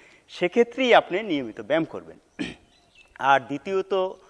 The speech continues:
আহ, যে নাম্বারটা হচ্ছে যে ক্যামেরার অপশনগুলো, আহ, আপনি যদি প্রফেশনাল একজন ক্যামেরাম্যান হন, সেক্ষেত্রে দেখবেন,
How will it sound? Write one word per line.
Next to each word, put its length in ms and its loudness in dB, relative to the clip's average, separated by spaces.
আহ, 300 6
যে 300 4
নাম্বারটা 460 0
হচ্ছে 400 -4
যে 320 -6
ক্যামেরার 420 0
অপশনগুলো, 680 -4
আহ, 800 -14
আপনি 380 -2
যদি 500 0
প্রফেশনাল 580 2
একজন 260 -6
ক্যামেরাম্যান 520 0
হন, 320 -6
সেক্ষেত্রে 480 -6
দেখবেন, 420 -2